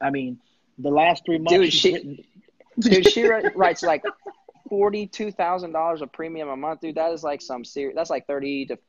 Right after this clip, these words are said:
Speaker 2: five grand of cash, bro, in your pocket every single month. Insanity, man.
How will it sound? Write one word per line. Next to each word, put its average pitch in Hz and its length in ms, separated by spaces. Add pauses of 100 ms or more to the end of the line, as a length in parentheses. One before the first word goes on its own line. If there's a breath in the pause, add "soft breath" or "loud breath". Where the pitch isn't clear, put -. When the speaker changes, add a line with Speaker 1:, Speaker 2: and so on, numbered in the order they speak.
(120)
Speaker 2:
five 135 400 (280)
grand 131 320
of 110 120
cash, 127 500
bro, 110 420
in 120 140
your 113 100
pocket 117 340
every 110 160
single 110 200
month. 110 280
Insanity, 117 840
man. 87 320